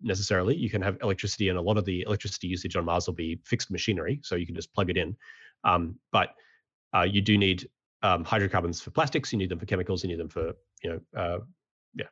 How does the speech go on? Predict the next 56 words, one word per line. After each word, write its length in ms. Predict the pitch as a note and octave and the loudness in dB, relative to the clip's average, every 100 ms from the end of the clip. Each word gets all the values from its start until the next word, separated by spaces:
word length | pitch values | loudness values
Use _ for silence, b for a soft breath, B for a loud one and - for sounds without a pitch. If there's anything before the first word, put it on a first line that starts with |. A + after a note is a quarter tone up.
| - | -8
essentially, 420 | A2+ G#2+ F2+ E2+ - | 0 2 2 -2 -4
<laughs> 80 | |
essentially 340 | - - G#2+ A2 | 0 2 6 6
all 80 | G#2+ | 6
the 60 | |
other 140 | G2 G2 | 6 4
stuff 180 | F#2+ | 0
that 120 | - G#2 | -4 -4
we 80 | |
like 300 | F2 D#2+ - _ | -2 -2 -4 _
that 180 | F#2+ F#2 | -2 0
is, 160 | E2+ | 0
um, 240 | F2+ E2+ E2 B B B | 0 0 -4 B B B
that 100 | - | -2
is 100 | F2 | -2
cheap 240 | - G2 F2 | 2 0 0
and 100 | D#2+ | -2
made 140 | E2 | -4
of 100 | D2+ | -2
plastics 380 | - D#2 F2 - | -2 -2 -4 -4
and, 160 | E2 - | -8 -6
and 140 | - F#2 | -6 -2
things 180 | F#2+ E2+ | 0 -2
like 140 | D#2 | -4
plastics, 320 | D2+ - - | -6 -6 -8
paints, 360 | - E2+ - - B B B B | -2 -2 -2 -12 B B B B
uh, 160 | F#2+ E2 | -2 0
insulation, 540 | F2+ E2+ E2 D2+ D#2 - | -2 -2 -2 -2 -6 -4
you 120 | G#2+ | 0
name 120 | E2+ | 0
it. 80 | - _ b b | -2 _ b b
Anything 240 | C3 C3+ | 6 6
that 140 | G#2 G2+ | 6 4
isn't 140 | F#2+ | 4
made 120 | F#2+ | 2
of 80 | F2 | 2
metal 240 | F2+ E2+ E2+ | 2 2 -2
essentially 360 | F2+ F2 F#2 | -2 -2 -4
is 100 | F2 | -2
made 120 | F2 | -2
of 60 | F2 | -2
hydrocarbons. 540 | E2+ F2+ F2+ F#2 G2 b b b _ | -2 -2 -2 -2 -8 b b b _
Um, 360 | - F2+ F2+ F#2 - _ _ _ _ _ _ _ - | 2 4 2 -2 -10 _ _ _ _ _ _ _ 2
we 100 | G#2+ | 2
probably 340 | - C#3 A#2 | 4 4 6
wouldn't 200 | G#2+ G#2 | 6 4
be 60 | G2 | 4
making 300 | F#2+ F#2+ F2+ | 2 0 -2
much 160 | F#2 | 0
out 100 | - | 0
of 120 | F2 E2+ | -2 4
wood, 260 | G2 E2 b b b | 4 4 b b b
at 80 | G2+ | 0
least 160 | G2+ | 4
not 120 | G#2 F2 | 4 4
initially. 440 | F#2 - D#2 A#2 | 2 2 -2 -4